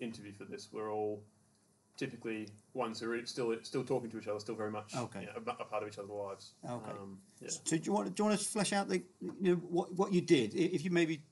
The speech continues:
Speaker 2: in broad, first of all, let's start in broad terms. What
Speaker 1: Yes.
Speaker 2: was, what was it that you, how did you go about answering the question? So you wanted to know about those, those factors.
Speaker 1: So I, um, through personal connections, I sort of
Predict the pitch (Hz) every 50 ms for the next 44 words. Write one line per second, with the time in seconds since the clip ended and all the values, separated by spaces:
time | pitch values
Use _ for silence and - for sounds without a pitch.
0 | _ _ - 151 147 143 135 160 175 165 165 156 - - - _ _ _ _ _
1 | - - 165 165 160 147 151 135 120 113 135 147 143 - 151 143 131 117 110 139
2 | 139 131 120 - - 110 98 95 98 117 131 143 139 - - - - - 139 143
3 | 127 143 127 113 131 135 127 117 123 117 117 107 110 - - - - - _ _
4 | _ _ - 143 151 143 120 117 113 117 113 123 120 113 110 113 110 - - -
5 | - 90 117 117 - - 113 101 95 95 - 117 110 - - 107 101 - - 107
6 | 98 101 110 113 107 104 101 110 101 110 113 110 104 104 104 113 107 101 95 -
7 | - - _ - 113 110 - - - - 110 - - - - - - - - 185
8 | 170 156 135 160 160 156 156 156 156 151 151 147 147 143 135 - - - - -
9 | 156 147 143 147 139 135 135 135 123 120 123 123 123 - - 120 110 113 110 -
10 | - 113 113 104